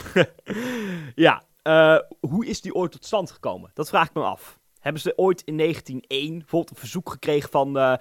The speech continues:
"Hey, wij hebben hier een telegram van den Amsterdamse voetbalclub Ajax, die gerne gesponsord wil worden door de blote tieten Scheldwoordfederatie.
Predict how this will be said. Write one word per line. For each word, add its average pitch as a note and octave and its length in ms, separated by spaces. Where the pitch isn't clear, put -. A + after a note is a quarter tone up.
"Hey, A#3+ 180
wij C#3+ 120
hebben F#3 200
hier F#3+ 220
een F3+ 140
telegram F#3 640
van F3+ 180
den D3+ 200
Amsterdamse G#3+ 680
voetbalclub G#3+ 640
Ajax, - 600
die D3 120
gerne C#4 360
gesponsord C#4 600
wil A3+ 120
worden G#3+ 220
door G3+ 100
de E3 80
blote A#3 320
tieten A3+ 280
Scheldwoordfederatie. C#3 1160